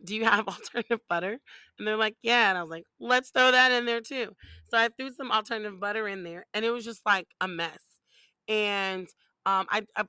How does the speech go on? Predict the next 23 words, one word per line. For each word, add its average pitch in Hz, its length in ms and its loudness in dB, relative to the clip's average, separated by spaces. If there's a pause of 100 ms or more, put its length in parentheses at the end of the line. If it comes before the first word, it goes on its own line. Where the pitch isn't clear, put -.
(120)
course, 262 260 -2
put - 160 -10
some 247 140 -12
seasoning 202 540 -8
in 175 140 -8
there, 165 220 -8
but 180 180 -6
it 196 60 -2
was 196 80 -10
just, 208 180 -8
like, 185 180 0 (460)
there 220 160 2
was 247 160 0
no 220 580 0
rhyme 190 560 0
or 185 140 -6
reasoning 170 560 -10 (320)
to 202 100 -8
what 196 120 0
I'm 175 100 0
doing. 165 200 -6 (220)
And 247 140 -2
even 370 260 -2